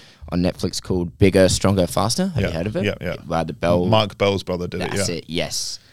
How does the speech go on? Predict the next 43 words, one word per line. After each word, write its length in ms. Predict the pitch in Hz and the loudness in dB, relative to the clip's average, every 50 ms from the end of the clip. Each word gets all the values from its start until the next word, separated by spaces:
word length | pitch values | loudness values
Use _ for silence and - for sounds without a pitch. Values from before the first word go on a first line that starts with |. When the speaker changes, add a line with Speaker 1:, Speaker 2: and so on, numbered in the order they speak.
| _ _ _ _ _ _ _ - | _ _ _ _ _ _ _ -16
Speaker 1:
How 560 | - 110 117 113 113 117 117 110 107 104 - - _ _ _ - _ _ | -12 -8 -4 0 2 4 6 6 4 4 0 -4 _ _ _ -20 _ _
good 300 | - - 131 127 110 - - _ - - | 4 6 8 8 8 4 -2 _ -10 -6
that 180 | 101 87 - - | -4 -4 -4 -4
fucking 260 | 92 90 - 95 92 | -6 -6 -4 -4 -4
documentary 520 | 87 87 85 - 92 95 92 90 92 90 92 | -2 -4 -4 -4 -6 -8 -6 -4 -4 -2 -2
is 160 | 95 87 92 | -2 -2 -2
and 160 | 90 90 85 | -6 -6 -6
the 140 | - 87 80 | -6 -6 -4
whole 280 | 85 92 92 90 82 - - | -2 0 0 -2 -2 -6 -6
science 380 | - - - 90 85 80 - | -4 -2 -2 -2 -2 -4 -6
behind, 340 | - - 85 90 78 80 76 | -10 -10 -6 -6 -4 -4 -4
like, 120 | 78 76 | -8 -6
steroids. 600 | - - - 92 90 85 80 78 73 69 - - - - | -6 -4 -2 -2 -2 -2 -2 -4 -6 -8 -8 -10 -12 -8
Speaker 2:
Yeah. 140 | - 101 90 - - - - - _ - | -6 -6 -6 -6 -10 -20 -20 -20 _ -12
Speaker 1:
And 120 | - 82 92 | -10 -6 -2
how 580 | 104 107 110 113 107 107 104 98 98 104 - _ _ - - | 0 2 4 4 4 4 2 2 -2 -4 -6 _ _ -4 2
over 240 | 120 127 120 123 | 2 2 4 2
time 640 | 120 - - 110 107 107 95 87 85 90 87 87 - _ _ _ _ _ _ _ _ _ - | 0 -2 -2 0 0 0 0 0 -2 -4 -6 -8 -12 _ _ _ _ _ _ _ _ _ -8
they 140 | - 98 101 | -6 -6 -6
could 120 | - - | -2 -2
actually 260 | 110 101 - - 101 | -4 -4 -4 -8 -8
be 60 | 98 | -6
useful 300 | 92 92 95 92 - 92 | -4 -4 -4 -6 -6 -6
for 60 | 87 78 | -6 -6
med-, 260 | 87 90 92 101 - | -4 -4 -6 -6 -6
med-, 200 | 80 90 90 85 | -8 -8 -8 -8
medical 420 | 80 78 85 85 92 110 117 - - | -8 -10 -8 -6 -6 -6 -6 -8 -12
purposes 400 | - - 65 - - - 101 92 | -18 -18 -20 -16 -10 -8 -6 -4
Speaker 2:
Mm-hmm. 200 | 110 110 113 65 | -4 -4 -4 -6
Speaker 1:
as 60 | 57 - | -10 -8
well. 160 | 92 85 85 | -8 -8 -8
Like, 220 | 87 65 - - | -12 -14 -16 -16
before 260 | _ - - - 107 | _ -18 -10 -8 -6
then, 120 | 95 90 85 | -6 -6 -8
I 40 | 80 | -12
had 160 | - 65 67 | -14 -14 -16
no 120 | 73 73 73 | -14 -14 -14
idea 260 | 73 76 73 76 69 | -14 -12 -12 -14 -14
they 100 | 62 62 | -12 -14
were 60 | 73 | -14
used 240 | 80 71 76 - - | -12 -12 -12 -12 -12
to 40 | - | -14
treat 220 | - - 73 - | -14 -16 -16 -16